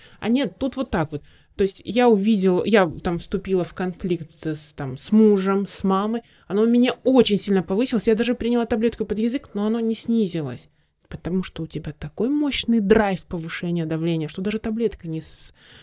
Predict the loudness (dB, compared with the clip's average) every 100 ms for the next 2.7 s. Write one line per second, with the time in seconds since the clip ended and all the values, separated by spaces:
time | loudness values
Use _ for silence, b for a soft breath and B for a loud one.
0 | B 0 2 0 -2 -8 -8 -6 -10 -8
1 | -4 -2 -2 2 2 4 2 2 0 -4
2 | -6 -6 -4 -4 -4 -8